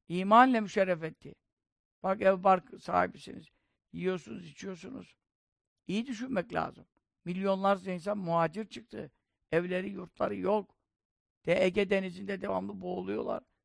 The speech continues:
Bebekler boğuluyorlar, kadınlar boğuluyorlar. Canları bahasına, e, muhacir çıktılar yani. Yerlerinde duramıyorlar. E şimdi buna,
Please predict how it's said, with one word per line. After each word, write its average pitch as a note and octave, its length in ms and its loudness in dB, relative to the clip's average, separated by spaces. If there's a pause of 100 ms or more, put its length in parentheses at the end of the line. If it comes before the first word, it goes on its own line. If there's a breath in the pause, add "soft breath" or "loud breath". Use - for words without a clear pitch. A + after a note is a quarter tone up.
(160)
Bebekler F#3+ 520 0
boğuluyorlar, F#3+ 560 -6
kadınlar G#3+ 560 -6
boğuluyorlar. - 600 -8 (1400)
Canları G3+ 540 4
bahasına, G3 600 8 (560)
e, - 200 4
muhacir E3+ 480 2
çıktılar G#3 500 -2
yani. - 340 -16 (120)
Yerlerinde F3 520 2
duramıyorlar. - 640 -4 (480)
E C3+ 80 -6
şimdi F#3 300 -10
buna, G3 280 -4